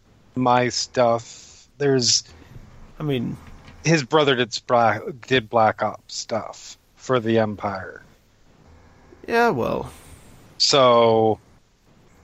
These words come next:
Speaker 1: similar, you know, maybe I can do something with that. Anyway, um,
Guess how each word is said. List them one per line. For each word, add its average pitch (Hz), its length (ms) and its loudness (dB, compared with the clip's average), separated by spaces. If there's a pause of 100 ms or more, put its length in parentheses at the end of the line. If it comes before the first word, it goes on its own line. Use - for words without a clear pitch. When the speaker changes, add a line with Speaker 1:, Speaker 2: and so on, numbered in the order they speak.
(260)
Speaker 1:
similar, 120 920 2 (580)
you 113 80 -14
know, 95 220 -12 (1080)
maybe 127 160 2
I 117 80 2
can 113 140 -10
do 110 100 -8
something 107 300 -12
with 107 160 -12
that. 98 240 -8
Anyway, 123 540 2 (920)
um, 117 720 2